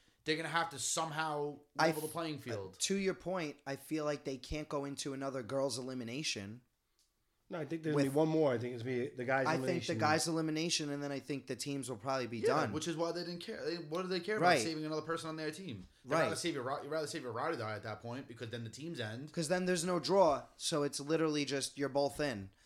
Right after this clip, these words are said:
Speaker 2: But that, that won't work. So I do think that we're done at this girls' elimination, and therefore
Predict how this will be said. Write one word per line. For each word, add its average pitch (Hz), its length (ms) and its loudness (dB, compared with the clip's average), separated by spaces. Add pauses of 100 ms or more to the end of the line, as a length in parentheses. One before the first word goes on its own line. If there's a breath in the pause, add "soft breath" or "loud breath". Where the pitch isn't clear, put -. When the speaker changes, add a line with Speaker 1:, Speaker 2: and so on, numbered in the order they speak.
(180 soft breath)
Speaker 2:
But - 160 -4
that, 143 240 -2 (160)
that 135 180 0
won't 139 200 -2
work. 117 280 -2
So 123 300 -2 (160)
I 131 80 -4
do 139 200 -2
think 139 280 -6
that 120 320 -6 (260)
we're 123 160 -6
done 123 640 -4 (840)
at 127 220 -4
this 131 160 0
girls' 127 300 -2
elimination, 123 800 -6
and 120 180 -6
therefore 117 600 -4